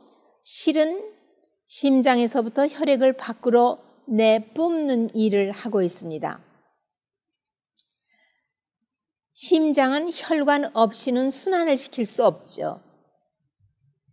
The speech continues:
이 혈관을,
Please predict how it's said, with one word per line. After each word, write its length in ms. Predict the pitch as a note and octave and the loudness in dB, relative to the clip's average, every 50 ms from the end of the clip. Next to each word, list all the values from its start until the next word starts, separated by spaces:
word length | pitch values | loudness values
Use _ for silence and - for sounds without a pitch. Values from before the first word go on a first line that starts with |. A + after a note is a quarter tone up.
| _ _ _ _ _ _ _ _ _ _ _ _ _ _ _ _ _ _ _ _ _ _ _ _ _ _ _ - - - - | _ _ _ _ _ _ _ _ _ _ _ _ _ _ _ _ _ _ _ _ _ _ _ _ _ _ _ -20 -20 -8 -2
이 200 | A#3+ B3 B3 A3+ | 0 0 0 0
혈관을, 800 | - - E4 F4+ F4 E4+ F#4+ D#4+ A#3 G#3 F#3 E3 E3+ G3+ - | 0 0 0 0 2 4 4 2 2 2 2 2 0 0 -4